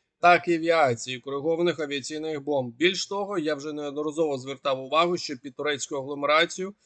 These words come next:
окрім всієї цієї компоненти, були також перетягнуті, м, тос один, а, «Сонцепьок». <coughs> Саме, а, важкі, а, вогнеметні системи, а, з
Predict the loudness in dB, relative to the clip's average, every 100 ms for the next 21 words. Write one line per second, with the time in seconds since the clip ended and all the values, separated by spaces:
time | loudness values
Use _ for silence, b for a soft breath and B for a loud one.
0 | _ _ _ _ 2 6 6 6 4 -2
1 | -2 -2 -4 -4 -4 -4 -2 2 4 2
2 | -2 -6 -6 -6 -6 -6 -8 -6 -6 -2
3 | -2 -4 -6 -6 -6 _ -12 -6 -4 2
4 | 2 0 -8 -6 -4 -6 -6 -4 -2 -2
5 | -2 -4 -4 -4 2 2 0 _ _ _
6 | _ 2 2 4 0 0 -4 _ _ _
7 | _ _ 0 6 8 8 4 b b b
8 | 0 6 8 6 4 2 0 2 4 4
9 | 2 0 -2 0 -2 0 2 2 2 -6
10 | -6 -8 -2 2 4 2 -2 -8 _ _
11 | -2 2 4 2 -2 -10 2